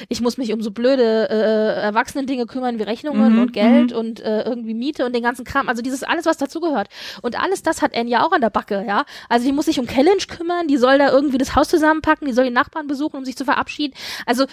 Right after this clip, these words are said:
Speaker 1: du hast hier wirklich jemand, der auch, äh, sozusagen, der schon das Erwachsenenleben lebt.
Speaker 2: Genau.
Speaker 1: <laughs> Und deswegen fühle ich mich ihr mehr verbunden, als ich mich einer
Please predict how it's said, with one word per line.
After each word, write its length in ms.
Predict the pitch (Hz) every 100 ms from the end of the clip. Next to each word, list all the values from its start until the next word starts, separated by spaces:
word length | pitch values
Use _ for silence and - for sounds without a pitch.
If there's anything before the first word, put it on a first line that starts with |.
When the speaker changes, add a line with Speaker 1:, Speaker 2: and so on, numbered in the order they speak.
| -
Speaker 1:
du 140 | 254
hast 180 | 262 -
hier 100 | 320
wirklich 260 | 277 294 -
jemand, 300 | 277 277 277
der 160 | 269
auch, 100 | 240 226 214
äh, 120 | 226 214 214
sozusagen, 540 | 247 233 233 240 254 - - -
der 100 | 247
schon 240 | - 269
das 120 | 277
Erwachsenenleben 840 | - 220 285 - 285 247 262 262 262
lebt. 460 | 226 254 269 - -
Speaker 2:
Genau. 280 | 226 220 190 330 -
Speaker 1:
<laughs> 220 | - -
Und 120 | 254 269
deswegen 300 | 285 285 262
fühle 240 | 302 285
ich 100 | 294
mich 220 | 277 - 240
ihr 420 | 254 277 269 -
mehr 540 | 240 233 233 247 285
verbunden, 580 | 311 254 214 233 247 269
als 200 | - 233
ich 140 | 269 262
mich 240 | 254 -
einer 340 | 214 226 233